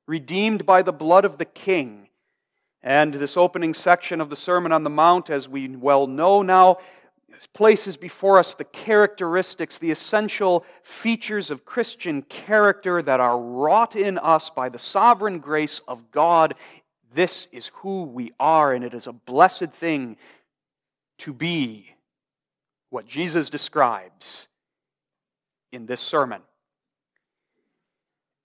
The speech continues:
But as Jesus describes what we are by grace, the light of it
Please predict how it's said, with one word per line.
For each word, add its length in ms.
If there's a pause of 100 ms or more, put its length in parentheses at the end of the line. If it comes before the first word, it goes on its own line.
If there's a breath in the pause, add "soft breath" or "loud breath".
(720)
But 140
as 240
Jesus 340
describes 680
what 100
we 160
are 220
by 240
grace, 760 (480)
the 260
light 540
of 140
it 380